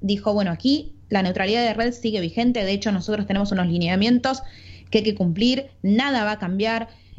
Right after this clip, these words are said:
En los países latinoamericanos que ya tienen algún tipo de legislación sobre el tema,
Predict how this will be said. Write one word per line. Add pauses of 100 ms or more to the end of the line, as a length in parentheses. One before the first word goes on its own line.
(360)
En
los
países
latinoamericanos
que
ya
tienen
algún
tipo
de
legislación
sobre
el
tema,